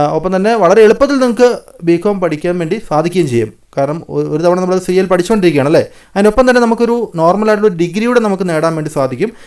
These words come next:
അപ്പോൾ അങ്ങനെ ചെയ്യാൻ പറ്റുന്നവർക്ക് തീർച്ചയായിട്ടും അത് ചെയ്യാം. കാരണം ഡിസ്റ്റന്റ് ആയിട്ട് നമുക്ക് പ്രൈവറ്റ് ആയിട്ടൊക്കെ ഡിഗ്രി പഠിക്കാൻ വേണ്ടിയുള്ള അവസരങ്ങൾ ഇപ്പോൾ ഉണ്ട്. അത് നിങ്ങൾക്ക് ചെയ്യാവുന്നതാണ്. ഇനി എക്സാമിൻ്റെ രീതിയും പാസ് മാർക്കൊക്കെ നമ്മളൊന്ന്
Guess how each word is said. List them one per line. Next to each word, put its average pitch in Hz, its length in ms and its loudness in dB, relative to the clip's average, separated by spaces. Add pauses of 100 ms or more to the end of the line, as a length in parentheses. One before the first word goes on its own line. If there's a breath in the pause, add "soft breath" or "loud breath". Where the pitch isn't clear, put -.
അപ്പോൾ 247 120 0
അങ്ങനെ 285 200 6
ചെയ്യാൻ 254 220 2
പറ്റുന്നവർക്ക് 220 500 2
തീർച്ചയായിട്ടും 170 380 0
അത് 156 60 -2
ചെയ്യാം. 160 180 0
കാരണം 170 140 -2
ഡിസ്റ്റന്റ് 190 320 0
ആയിട്ട് 196 140 2
നമുക്ക് 185 180 -2
പ്രൈവറ്റ് 170 300 0
ആയിട്ടൊക്കെ 175 260 -2
ഡിഗ്രി 156 280 -2
പഠിക്കാൻ 151 380 -4
വേണ്ടിയുള്ള 147 260 -6
അവസരങ്ങൾ 143 380 -4
ഇപ്പോൾ 127 180 -6
ഉണ്ട്. 127 120 -6 (400 soft breath)
അത് 247 100 2
നിങ്ങൾക്ക് 208 240 2
ചെയ്യാവുന്നതാണ്. 127 560 0 (1200 loud breath)
ഇനി 233 100 2
എക്സാമിൻ്റെ 285 400 2
രീതിയും 254 320 2
പാസ് 226 280 4
മാർക്കൊക്കെ 240 340 4
നമ്മളൊന്ന് 226 560 2